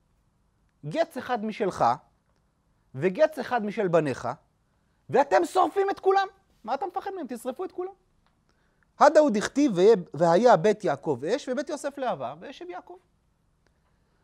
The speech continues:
בספר, רחובות הנהר, בבחירת השם,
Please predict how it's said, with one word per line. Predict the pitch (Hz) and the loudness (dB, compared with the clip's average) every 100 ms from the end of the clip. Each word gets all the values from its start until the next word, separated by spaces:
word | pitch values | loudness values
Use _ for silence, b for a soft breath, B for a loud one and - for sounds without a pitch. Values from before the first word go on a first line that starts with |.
| _ _ _ _ _ _ _ _ _ _ _ - | _ _ _ _ _ _ _ _ _ _ _ -18
בספר, | 107 - 277 - 165 135 170 - _ _ _ _ _ _ _ _ _ _ _ _ _ _ _ _ _ _ _ _ _ _ _ _ _ _ _ _ - | -16 0 2 2 -2 -4 -8 -20 _ _ _ _ _ _ _ _ _ _ _ _ _ _ _ _ _ _ _ _ _ _ _ _ _ _ _ _ -18
רחובות | 113 135 180 214 | -8 -4 -2 -2
הנהר, | 175 202 254 214 247 _ _ _ _ _ _ _ _ _ _ _ _ _ _ _ _ | -2 -2 -4 -4 -10 _ _ _ _ _ _ _ _ _ _ _ _ _ _ _ _
בבחירת | 127 139 196 196 277 | -8 -4 0 2 2
השם, | 269 - 320 277 | 2 0 0 0